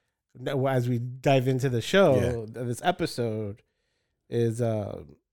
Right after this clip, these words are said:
Speaker 1: you, you'll see why she's gonna be credited as part of it. Uh, so yeah, this show follows, uh, tech executive Anna Murphy, who discovers that her life is being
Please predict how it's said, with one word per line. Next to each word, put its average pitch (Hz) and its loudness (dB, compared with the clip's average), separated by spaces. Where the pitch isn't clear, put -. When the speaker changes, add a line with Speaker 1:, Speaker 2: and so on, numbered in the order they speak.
Speaker 1:
you, 123 -2
you'll 131 2
see 131 0
why 120 4
she's 117 -6
gonna 113 -4
be 107 -6
credited 107 -6
as 101 -6
part 110 -8
of 104 -6
it. - -10
Uh, 127 0
so 151 4
yeah, 151 6
this 151 2
show 185 6
follows, 156 4
uh, 131 4
tech 151 -2
executive 127 0
Anna 156 6
Murphy, 135 2
who 131 -2
discovers 143 2
that 139 4
her 143 4
life 135 2
is 135 2
being 127 0